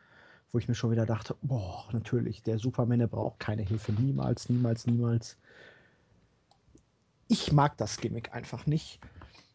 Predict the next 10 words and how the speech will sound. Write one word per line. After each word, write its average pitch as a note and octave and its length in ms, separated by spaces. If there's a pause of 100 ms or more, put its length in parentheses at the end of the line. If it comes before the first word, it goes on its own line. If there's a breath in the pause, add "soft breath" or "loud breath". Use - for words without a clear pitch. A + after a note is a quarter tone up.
(100)
Man B2 160
hatte - 280
eigentlich D#3+ 280
gute F3 320
Ansätze E3+ 400
mit D3 160
dem C#3 260
The C3+ 200
Guy, C#3 560
aber A2+ 380